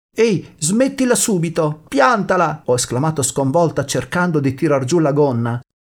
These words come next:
"Sei perfida, perfida, perfida!", ho gridato e le ho dato uno schiaffone in faccia, allungando il braccio.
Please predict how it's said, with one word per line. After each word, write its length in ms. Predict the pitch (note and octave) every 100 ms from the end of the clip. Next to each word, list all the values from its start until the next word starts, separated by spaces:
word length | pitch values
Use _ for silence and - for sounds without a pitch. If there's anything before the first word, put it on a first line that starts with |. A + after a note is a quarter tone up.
| _
"Sei 440 | _ - - A3+ G#3+ - _
perfida, 560 | C4+ A3+ D#3+ G#3+ F#3
perfida, 720 | F#3 - D#4 D4 B3 C#4+ C4 B3
perfida!", 800 | - E4+ D4+ G3 - G3 F3+ -
ho 120 | C#3+
gridato 640 | D3+ D3 D3+ C3+ B2+ C3 B2
e 140 | D3+
le 100 | D#3
ho 60 | D3+
dato 320 | G3+ G3+ F#3+
uno 140 | E3
schiaffone 680 | D#3+ - F3 D#3+ - G#3+ G#3
in 120 | F#3
faccia, 560 | E3 F3 A#2+ - - A2+
allungando 680 | - E3+ F3 F3 G#3+ A3 G3
il 100 | F#3
braccio. 600 | D#3 D#3 A#2+ - - B2